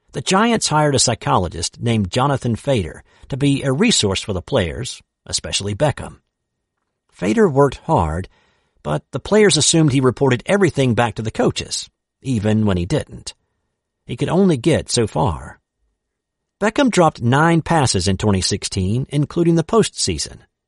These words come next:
third most in the N F L. He took part in a quick boat getaway in Miami six days before the Giants' playoff matchup against the Packers, setting off a week of headlines and drama.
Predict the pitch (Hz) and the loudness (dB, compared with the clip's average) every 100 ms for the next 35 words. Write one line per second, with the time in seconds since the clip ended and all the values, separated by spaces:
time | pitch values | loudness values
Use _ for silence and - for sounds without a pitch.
0 | - 170 160 123 160 107 92 117 113 117 | -2 4 4 4 2 2 0 0 2 4
1 | 113 104 - 120 82 - - _ _ _ | 4 2 0 -2 -2 -6 -18 _ _ _
2 | _ _ _ _ 175 - 262 - 185 185 | _ _ _ _ -8 -2 -2 2 2 2
3 | - 151 143 - - 233 - _ 151 156 | 2 0 0 -2 -4 -4 -4 _ -2 -2
4 | - 113 143 127 92 92 101 98 101 101 | -4 -4 0 2 2 2 2 2 2 2
5 | 123 82 85 - - 185 - 147 139 - | 2 0 -4 -6 -4 -4 -2 0 0 0
6 | 127 - 233 208 131 110 135 123 117 107 | -6 -4 0 4 4 2 2 2 2 -2
7 | - 196 139 90 - 80 - 95 - 104 | -2 2 2 2 -2 -6 -6 -10 -6 -4
8 | 113 - - 170 123 - - - _ _ | -4 -4 -2 -2 -2 -6 -10 -10 _ _
9 | _ _ - 196 240 196 170 151 143 135 | _ _ -2 0 4 4 4 2 2 2
10 | 104 131 147 127 135 139 143 143 131 123 | 0 0 0 2 0 0 0 0 2 0
11 | 73 - | -2 -8